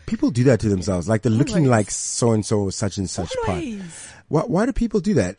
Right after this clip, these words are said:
Speaker 1: I
Speaker 2: I
Speaker 1: mean,
Speaker 2: do that.
Speaker 1: I know I do it a bit.
Speaker 2: <laughs>
Speaker 1: I'm like,
Speaker 2: Who
Speaker 1: "This is
Speaker 2: doesn't
Speaker 1: my
Speaker 2: do
Speaker 1: year,
Speaker 2: that?
Speaker 1: baby." Twenty fifteen. I have, like, I have, like, phrases for every year. It was like, "Twenty fourteen was twenty-four tune."
Speaker 2: Oh, yes.
Speaker 1: And,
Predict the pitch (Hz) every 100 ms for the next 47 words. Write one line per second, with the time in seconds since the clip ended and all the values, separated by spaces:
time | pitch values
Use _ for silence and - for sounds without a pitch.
0 | - 131 139 147 226 95 90 185 - -
1 | - 131 - 135 98 90 80 110 - 539
2 | - - - 311 320 294 - 110 - 110
3 | 403 - 302 107 120 117 117 117 104 104
4 | 101 98 92 - - - - 147 143 135
5 | 131 - 151 170 180 139 117 - 139 175
6 | 117 92 - 101 95 85 98 95 95 98
7 | 104 104 - 139 131 - 117 135 110 -
8 | 123 110 - 123 113 - 131 110 123 165
9 | 285 226 190 190 202 - 113 110